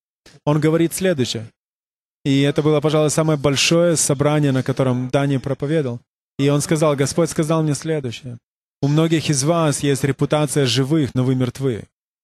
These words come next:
Была святая тишина, и он просто стоял там. Знаете, что произошло? Все эти люди начали выходить вперёд, стремясь примириться с Господом, исправить свой путь с Господом,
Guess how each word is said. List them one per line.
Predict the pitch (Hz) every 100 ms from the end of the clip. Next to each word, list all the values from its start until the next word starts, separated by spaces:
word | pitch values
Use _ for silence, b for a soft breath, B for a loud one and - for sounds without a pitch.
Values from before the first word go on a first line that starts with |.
| _ -
Была | 135 147
святая | 135 143 139 160 151 143
тишина, | - 139 - 143 151 135 110 123 - _ _ _ _ -
и |
он | 123
просто | 147 139 151
стоял | - 143 135 143 131
там. | 117 107 - _ _ _ _ 127
Знаете, | 135 156 156
что | 151
произошло? | 143 131 127 - 120 - _ _ _ -
Все | - 156
эти | 156
люди | 156 170
начали | 151 143 143 139
выходить | 131 127 139 139 123
вперёд, | - 147 135 107 113 _ _ _ -
стремясь | - - 151 151 151 143 - -
примириться | - 139 139 147 151 156
с | 139
Господом, | 151 139 147 135
исправить | 135 - 165 165 160
свой | - 151 139
путь | - 156 139
с | 135
Господом, | 147 143 - 131 117